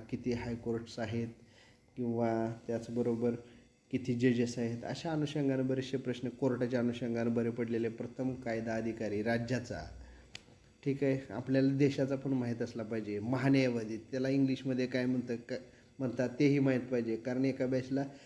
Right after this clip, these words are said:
त्यांनी विचारलेलं ॲडव्होकेट जनरल आणि एका बॅचला त्यांनी सांगितलेलं महाधिवक्ता. ठीक आहे, तर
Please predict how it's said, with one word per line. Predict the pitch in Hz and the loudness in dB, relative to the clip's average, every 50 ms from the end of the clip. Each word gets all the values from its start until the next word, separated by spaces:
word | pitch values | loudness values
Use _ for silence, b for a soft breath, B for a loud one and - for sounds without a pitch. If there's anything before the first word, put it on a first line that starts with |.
| B B B _ | B B B _
त्यांनी | - 139 135 135 139 | 0 4 6 6 8
विचारलेलं | 139 135 135 - 135 123 127 127 131 135 147 151 147 B B B B B _ - | 6 6 4 2 0 -2 0 0 0 2 0 0 -2 B B B B B _ -4
ॲडव्होकेट | 120 135 139 143 139 139 147 139 135 127 | 0 2 2 2 4 6 6 4 6 6
जनरल | 135 135 127 113 113 107 101 98 101 | 4 4 4 4 2 0 -2 -4 -4
आणि | - 120 127 135 | -4 0 2 2
एका | 127 131 - 127 135 | 2 2 0 0 0
बॅचला | 135 131 131 127 - - 127 | 2 2 0 0 -2 -2 -4
त्यांनी | 123 - - 135 127 127 | -4 -2 -2 -2 -2 -2
सांगितलेलं | 123 - 131 123 120 120 120 123 127 127 | -2 -4 -4 -2 0 0 0 0 0 0
महाधिवक्ता. | 123 117 117 120 120 123 120 117 113 113 - - 110 104 101 - - - _ _ _ _ _ _ _ _ _ _ - | 0 0 0 0 -2 -2 -2 -2 -4 -6 -10 -12 -12 -12 -12 -14 -18 -20 _ _ _ _ _ _ _ _ _ _ -4
ठीक | 170 170 170 | -2 0 0
आहे, | 196 208 - - - - - - - - - - - - - - - - - - - B B B B B B B B - - | -2 -2 -4 -8 -14 -18 -18 -20 -20 -20 -20 -20 -20 -20 -20 -20 -20 -20 -20 -20 -20 B B B B B B B B -6 0
तर | 127 139 139 147 147 | 2 4 4 4 2